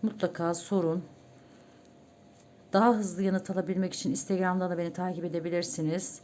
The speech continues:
Hakkında kısmında, e, bütün sosyal medya hesaplarımın linkleri mevcuttur arkadaşlar. Ben bu şekilde sıra sonuna kadar, kol uç kısmına kadar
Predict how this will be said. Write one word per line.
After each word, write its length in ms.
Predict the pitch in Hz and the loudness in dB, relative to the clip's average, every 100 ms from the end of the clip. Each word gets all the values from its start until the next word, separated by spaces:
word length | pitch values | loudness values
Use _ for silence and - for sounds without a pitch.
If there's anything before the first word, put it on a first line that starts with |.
| - - - | -20 -20 -6
Hakkında 520 | 196 190 190 175 175 | -4 0 0 2 0
kısmında, 800 | - 185 185 170 156 165 196 202 | -2 -2 0 2 2 2 2 -2
e, 460 | 160 160 165 165 160 | -2 -2 0 0 -2
bütün 400 | 196 - 214 - | -2 0 0 0
sosyal 400 | - 208 208 190 | -2 -2 0 2
medya 240 | 190 170 | 2 2
hesaplarımın 840 | 185 190 180 - 170 160 190 202 - - - 196 | -2 0 0 0 0 2 2 0 -2 -14 -4 2
linkleri 400 | 196 196 160 190 | 2 4 2 4
mevcuttur 460 | 180 170 180 - | 2 -2 -6 -2
arkadaşlar. 680 | 156 147 147 147 147 - 156 - - - - - - - - - - - - - - - | 0 0 -2 -2 -4 -6 -12 -14 -20 -20 -20 -20 -20 -20 -20 -20 -18 -18 -20 -20 -8 0
Ben 180 | 233 | 4
bu 60 | 247 | 4
şekilde 560 | 269 202 185 160 170 202 - - - - - - - - - - - - - - | 2 0 -2 0 2 0 -4 -18 -20 -20 -20 -20 -20 -20 -20 -20 -20 -20 -20 -20
sıra 280 | - - 190 | -12 0 0
sonuna 300 | 160 180 170 | 2 -2 -2
kadar, 320 | - 165 165 | -2 0 0
kol 360 | - 226 233 - | 2 6 8 6
uç 260 | 202 - - | -2 -4 4
kısmına 520 | 240 - 202 208 226 | 4 4 4 4 4
kadar 420 | 196 175 165 180 | 0 4 4 2